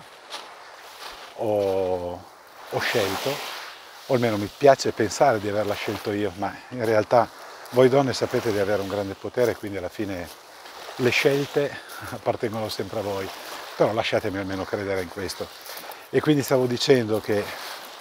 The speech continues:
in questo momento ho modo di potermi godere quella ragazza che ho scelto quaranta anni fa,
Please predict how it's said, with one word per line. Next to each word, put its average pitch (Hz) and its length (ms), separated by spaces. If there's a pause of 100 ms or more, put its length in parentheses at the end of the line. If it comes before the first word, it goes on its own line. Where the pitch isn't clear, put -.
(220)
in 131 100
questo 147 300
momento 147 400
ho 135 80
modo 120 220
di 113 100
potermi 110 580
godere 117 540 (920)
quella 110 200
ragazza 107 920 (420)
che 101 420 (440)
ho 120 80
scelto 107 360
quaranta 104 380
anni 101 140
fa, 101 220